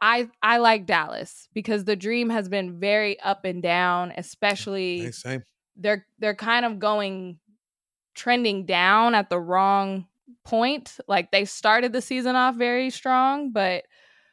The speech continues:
Speaker 1: right now I like Dallas. Like, they're kind of crossing each other on the graphs of who's peaking at the right moment for me, and that's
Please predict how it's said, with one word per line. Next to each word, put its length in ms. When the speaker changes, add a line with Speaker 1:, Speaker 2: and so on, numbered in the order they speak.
Speaker 1:
right 280
now 580
I 260
like 340
Dallas. 520
Like, 180
they're 80
kind 200
of 120
crossing 540
each 180
other 220
on 140
the 80
graphs 520
of 260
who's 220
peaking 400
at 160
the 80
right 220
moment 420
for 120
me, 360
and 100
that's 200